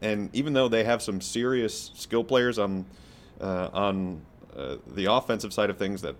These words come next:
really aren't all that talented, it, they're, they're gonna be a, they're gonna be a, a contender in, in twenty,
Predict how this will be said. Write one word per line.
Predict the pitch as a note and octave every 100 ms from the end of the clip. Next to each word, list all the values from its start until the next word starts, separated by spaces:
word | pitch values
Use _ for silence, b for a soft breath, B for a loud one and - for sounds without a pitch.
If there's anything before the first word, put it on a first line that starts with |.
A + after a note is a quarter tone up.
| -
really | F#2+ G2+
aren't | G2 F#2
all | F#2+
that | F#2 -
talented, | F#2+ G2+ A2 B2 B2+ -
it, | G#2 - b b b b
they're, | - A#2+
they're | - A#2+
gonna | F3
be | D#3+ C#3+ C3+
a, | B2 A#2 G#2+ - - - -
they're | C3+
gonna | D#3 E3
be | D#3+
a, | D3+ C#3
a | -
contender | - A#2+ C3+ C#3+ F#2+ -
in, | G2+ G2 F#2+ -
in | G2 F#2+
twenty, | F#2 A2+ G#2 G2 G2 G2